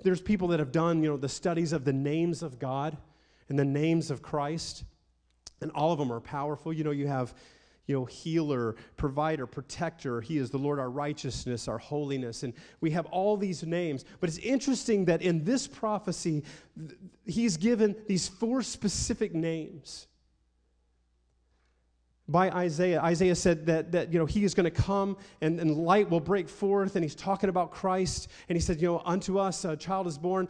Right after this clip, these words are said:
unto us the son is given. He will be called."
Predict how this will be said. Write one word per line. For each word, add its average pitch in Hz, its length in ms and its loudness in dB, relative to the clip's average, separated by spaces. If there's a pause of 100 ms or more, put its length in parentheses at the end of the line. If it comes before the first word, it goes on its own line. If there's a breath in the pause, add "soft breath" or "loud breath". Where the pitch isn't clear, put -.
(180 loud breath)
unto 185 280 0
us 185 140 0
the 165 120 -6
son 208 280 2
is 156 160 2
given. 185 480 -2 (680 soft breath)
He 220 340 4
will 214 340 2
be 202 220 0
called." 170 760 -2